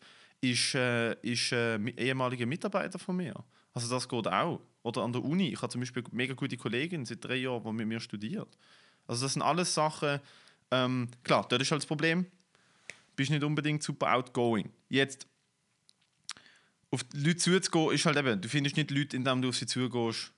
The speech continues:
Freunde, und sagst, „Hey, willst du mein Freund sein?“ Und das ergibt sich organisch.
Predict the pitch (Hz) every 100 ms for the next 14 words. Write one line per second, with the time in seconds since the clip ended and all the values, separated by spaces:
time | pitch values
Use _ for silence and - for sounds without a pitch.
0 | _ _ _ - 131 131 127 117 127 120
1 | 123 117 113 113 110 107 110 104 98 -
2 | 101 107 107 110 - 104 104 95 92 92
3 | 87 -